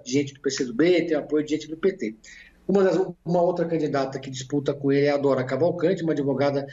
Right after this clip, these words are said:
que defendeu clientes da Lava Jato, ela é uma anti-lavajatista, que também tem apoio de outra ala do P T.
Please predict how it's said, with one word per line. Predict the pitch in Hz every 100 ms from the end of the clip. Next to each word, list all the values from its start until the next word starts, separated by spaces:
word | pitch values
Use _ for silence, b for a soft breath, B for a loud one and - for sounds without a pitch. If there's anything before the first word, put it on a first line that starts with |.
| B B
que | 156
defendeu | 135 139 143 135
clientes | 139 135 139
da | 139
Lava | 139 131 131
Jato, | 127 156 156
ela |
é | 139
uma | 139 143
anti-lavajatista, | 208 220 151 131 120 113 165 - 165 165 165
que |
também | - 151 160
tem | 156
apoio | 147 143 143 139
de | 143
outra | 156 143 120
ala | 123 123
do | 123
P | 131 165
T. | 170 160 190